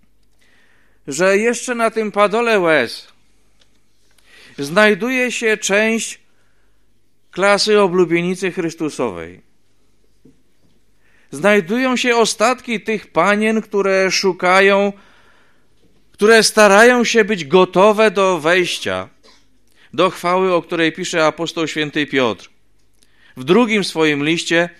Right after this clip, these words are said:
w pierwszym rozdziale, a dziesiątym i jedenastym wersecie. Przetoż, bracia, raczej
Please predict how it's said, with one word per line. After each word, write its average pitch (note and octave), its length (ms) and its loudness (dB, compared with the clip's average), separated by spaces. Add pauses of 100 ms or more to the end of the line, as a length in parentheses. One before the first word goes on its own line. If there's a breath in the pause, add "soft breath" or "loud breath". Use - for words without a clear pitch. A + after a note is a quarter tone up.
(460 soft breath)
w - 60 -20
pierwszym F#3+ 480 0
rozdziale, D#3+ 600 2
a C3+ 240 2
dziesiątym C3+ 680 -4
i C3 40 -6
jedenastym A#2+ 600 -6
wersecie. G2+ 560 -10 (2000 soft breath)
Przetoż, D#3 460 -2
bracia, G2+ 680 -2 (920 soft breath)
raczej D#3 560 0